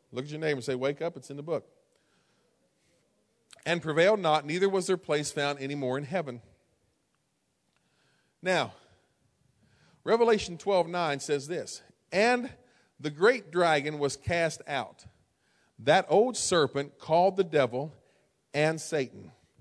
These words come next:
You see that word right there? This, this right here? You know what that is? You know what "and" is?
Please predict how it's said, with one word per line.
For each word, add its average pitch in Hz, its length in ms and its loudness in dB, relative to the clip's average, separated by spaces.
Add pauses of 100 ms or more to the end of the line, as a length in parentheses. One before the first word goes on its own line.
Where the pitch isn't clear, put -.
(320)
You 120 100 -8
see 175 180 -2
that 165 180 0
word 160 220 -2
right 165 220 -2
there? 165 280 -4 (140)
This, 123 300 -12
this 123 220 -10
right 143 200 -2
here? 151 240 -8 (1600)
You 131 80 -8
know 165 100 4
what 151 120 4
that 160 220 2
is? 131 280 -8
You 139 80 -14
know 147 100 -10
what 135 120 -10
"and" 151 340 -6
is? 165 320 -8